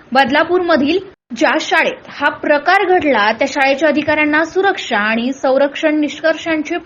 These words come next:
पालन न केल्याबद्दल स्त्री परिचारिका आणि सीसीटीव्ही कॅमेरे नसणे, दोषी ठरवून कार्यवाही करण्यात यावी. ज्या पोलिसांनी एफआयआर नोंदवण्यात उशीर केलाय, त्या बदलापूर पोलीस अधिकाऱ्यांवर देखील दंडात्मक कार्यवाही करण्यात यावी,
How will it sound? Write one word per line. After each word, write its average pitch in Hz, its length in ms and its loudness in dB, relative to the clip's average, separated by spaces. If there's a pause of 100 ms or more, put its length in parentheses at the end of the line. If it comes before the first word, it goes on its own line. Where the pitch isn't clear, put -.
पालन 330 360 0
न 302 120 0 (100)
केल्याबद्दल 302 600 0 (300)
स्त्री 330 320 0
परिचारिका 285 720 -2
आणि 240 320 -6
सीसीटीव्ही 285 600 -4
कॅमेरे 233 380 -2
नसणे, 247 380 -2 (400)
दोषी 269 300 2
ठरवून 349 380 2
कार्यवाही 240 440 0
करण्यात 226 400 -2
यावी. 233 260 0 (360)
ज्या 330 120 4
पोलिसांनी 370 600 2
एफआयआर 277 580 0
नोंदवण्यात 285 560 0 (140)
उशीर 392 360 0
केलाय, 208 500 0 (120)
त्या 214 120 2
बदलापूर 247 520 0
पोलीस 285 400 0
अधिकाऱ्यांवर 247 600 -2
देखील 285 420 -2
दंडात्मक 302 580 -2
कार्यवाही 240 460 0
करण्यात 262 420 0
यावी, 190 200 -4